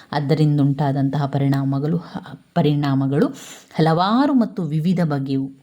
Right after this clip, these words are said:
ಅಂತ ಹೇಳ್ಬೋದು. ಏನಾಯ್ತು? ಒಂದು, ಈ ಯುದ್ಧ ಮರಾಠರ ಸಾಮ್ರಾಜ್ಯವಾದಿ ನೀತಿಗೆ ಬಲವಾದ ಪೆಟ್ಟು ಕೊಟ್ಟಿತು. ಪರಿಣಾಮವಾಗಿ ಪೇಶ್ವೆಗಳ ಘನತೆ, ಗೌರವ ಕುಂದಿತು.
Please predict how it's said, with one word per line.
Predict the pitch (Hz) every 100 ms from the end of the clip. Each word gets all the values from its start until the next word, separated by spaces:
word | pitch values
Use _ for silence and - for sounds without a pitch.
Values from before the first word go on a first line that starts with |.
| _
ಅಂತ | 143 131
ಹೇಳ್ಬೋದು. | 160 131 127 135 135 -
ಏನಾಯ್ತು? | 160 196 214 180 175 117 - -
ಒಂದು, | 147 156 131 101 - _ _ - - - - - -
ಈ | 180 185 147
ಯುದ್ಧ | 208 190 160 170 151 220 _ _
ಮರಾಠರ | 156 160 170 208 220 220 214
ಸಾಮ್ರಾಜ್ಯವಾದಿ | 220 180 160 160 165 160 156 165 151 147 143
ನೀತಿಗೆ | 147 185 196 151 135 139 - - - _
ಬಲವಾದ | 151 147 151 160 165 185 208
ಪೆಟ್ಟು | 226 180 - 143
ಕೊಟ್ಟಿತು. | - - - 135 -
ಪರಿಣಾಮವಾಗಿ | - 151 147 147 143 143 147 208 254 185 220 - - _
ಪೇಶ್ವೆಗಳ | 156 156 - 165 147 151 147 135
ಘನತೆ, | 135 180 226 220 175 147
ಗೌರವ | 135 139 131 135
ಕುಂದಿತು. | 233 190 139 135 - -